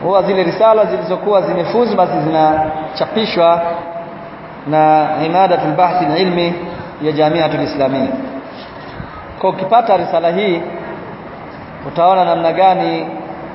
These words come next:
muallif alivyochambua hadithi hii sanadan wa matna. Anasema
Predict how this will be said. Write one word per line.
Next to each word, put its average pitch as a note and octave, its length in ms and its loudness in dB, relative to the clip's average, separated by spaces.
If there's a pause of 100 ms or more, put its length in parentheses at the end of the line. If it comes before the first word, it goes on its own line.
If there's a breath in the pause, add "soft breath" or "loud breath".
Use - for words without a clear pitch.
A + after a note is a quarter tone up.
(420)
muallif F3 420 2
alivyochambua D#3+ 840 2 (1200)
hadithi D3+ 400 0
hii E3 260 2 (1040)
sanadan G3 420 4
wa E3+ 120 2
matna. C#3 380 -2 (3250)
Anasema A3 600 4